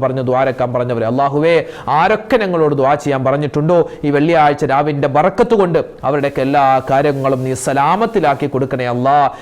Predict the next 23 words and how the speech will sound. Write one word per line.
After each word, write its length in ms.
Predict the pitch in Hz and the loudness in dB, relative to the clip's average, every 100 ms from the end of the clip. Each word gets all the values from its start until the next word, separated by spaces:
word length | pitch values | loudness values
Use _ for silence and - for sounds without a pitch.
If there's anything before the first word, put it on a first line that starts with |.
| - | -4
എല്ലാ 300 | 139 160 185 185 | 0 2 2 2
ഖൈറിലും 500 | 185 214 254 226 190 | 2 4 4 2 0
ആക്കി 200 | 160 165 | -2 -2
കൊടുക്കണേ 400 | 151 156 147 139 | 0 0 0 -2
അല്ലാ, 360 | 131 131 143 139 - - | -2 0 0 0 -4 -2
കടങ്ങൾ 360 | 156 180 233 254 | 0 2 2 0
മാറ്റി 300 | 214 175 180 | 0 0 -2
തരണേ 340 | 160 156 147 | 0 0 0
അല്ലാ, 420 | 139 139 143 151 143 - - | -2 0 2 2 0 -4 0
രോഗങ്ങൾ 400 | 170 202 226 208 | 2 2 0 0
ശിഫയാക്കി 560 | - 170 180 214 226 | -2 0 2 2 0
തരണേ 340 | 185 170 151 147 | 0 0 0 -2
അല്ലാ. 380 | 135 135 143 127 - | 0 2 2 0 -4
ആമീൻ 340 | 127 143 147 135 | -2 -2 -2 0
യാ 120 | 127 | 0
റബ്ബൽ 320 | 131 120 123 | 0 0 0
ആലമീൻ. 280 | 120 117 120 | 0 -2 -4
അപ്പൊ 160 | 131 | -4
ഇൻഷാ 300 | 151 135 151 | -4 -2 0
അല്ലാ 240 | 131 135 180 - - | 2 2 0 -2 -6
നമുക്ക് 320 | 175 160 147 | -4 -4 -4
സ്വലാത്ത് 400 | - 139 147 143 | -2 0 0 0
പഠിക്കാം. 380 | 123 110 120 | -2 -2 -4